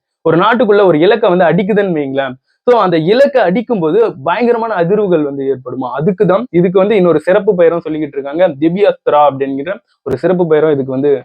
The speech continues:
வச்சிருக்காங்க. அப்படியாப்பட்ட இந்த அக்னி ஃபைவ் எம் ஐ ஆர் வி டெக்னாலஜி கொண்ட நியூக்ளியர் இந்த மிசைலோடைய மொத்த சிறப்பம்சங்களும், இதோடைய மொத்த வெயிட்டும் பார்த்தோம்னா, ஐம்பதாயிரம் கிலோகிராம்ஸ்ல இருந்து அம்-, ஐம்பத்தி ஆறாயிரம் கிலோகிராம்ஸ் வந்து இருக்கலாம் அப்படின்ட்டு சொல்றாங்க. இதோடைய மொத்த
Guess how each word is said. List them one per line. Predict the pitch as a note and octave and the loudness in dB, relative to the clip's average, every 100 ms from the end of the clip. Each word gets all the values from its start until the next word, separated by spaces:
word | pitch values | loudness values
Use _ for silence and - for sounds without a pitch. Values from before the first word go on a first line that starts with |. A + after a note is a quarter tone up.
| - | -6
வச்சிருக்காங்க. | B2+ C#3+ B2 B2 A#2+ A#2 - - - | -2 -2 -4 -4 -6 -8 -10 -8 -2
அப்படியாப்பட்ட | G3+ - D4 G#3 F#3 G3+ F#3 C#3+ _ _ E3 | 0 2 2 2 0 2 0 0 _ _ -2
இந்த | D#3+ D3 C3+ B2+ - - F3 | 2 2 2 -2 -6 -4 0
அக்னி | F#3+ B3 | 2 0
ஃபைவ் | A#3 A#3 G#3+ D#3+ | 2 2 2 0
எம் | F3 G#3+ | 2 2
ஐ | G#3 | 4
ஆர் | F3 F3 | 4 2
வி | G3 G3 F3 | 2 0 -4
டெக்னாலஜி | F3+ G3+ G3 E3+ | -2 0 0 0
கொண்ட | E3+ E3 E3 | 0 0 2
நியூக்ளியர் | F3 F3 F3+ F3+ D#3 | 0 2 2 2 0
இந்த | D3 C#3 | 0 0
மிசைலோடைய | D3 G#3 G3+ E3+ D3 C#3+ C3+ - D3+ | 0 2 2 2 2 0 0 -2 -8
மொத்த | D#3 F#3 | -6 -6
சிறப்பம்சங்களும், | F3+ F3+ E3+ D#3+ D3+ D3+ D3 C#3+ _ _ E3 | -4 -2 -4 -4 -2 0 0 -4 _ _ 0
இதோடைய | F3+ F3 E3+ D3+ C#3+ - F3 | 4 4 4 2 0 -4 -6
மொத்த | F#3+ B3+ | 0 2
வெயிட்டும் | G#3+ G3 G#3 F#3 | 2 2 0 0
பார்த்தோம்னா, | D#3+ E3+ F#3 D3+ - _ D#3 | -2 -4 -4 -6 -12 _ -6
ஐம்பதாயிரம் | F3 G#3+ G#3 G3 F#3 F3 | 0 2 2 2 0 0
கிலோகிராம்ஸ்ல | F#3+ F#3+ F#3 E3+ E3 | -2 0 0 0 -2
இருந்து | D#3 F3 D3+ | 0 0 -2
அம்-, | D#3 D3 | -4 -8
ஐம்பத்தி | D3+ F3 F3 D#3 D3+ | -4 -2 2 2 4
ஆறாயிரம் | D3+ D3 C#3+ D3 | 2 2 0 0
கிலோகிராம்ஸ் | D#3+ D#3 D3 C#3+ | 2 2 -2 -6
வந்து | C3+ D3 C#3+ C3+ | -2 2 2 0
இருக்கலாம் | C#3 C#3 C#3 | -2 -4 -4
அப்படின்ட்டு | C3 C3 B2+ B2+ | -8 -8 -8 -8
சொல்றாங்க. | B2 B2+ C3 _ _ D#3 | -8 -10 -12 _ _ 0
இதோடைய | E3 E3 D#3 | 2 2 2
மொத்த | F#3 | -2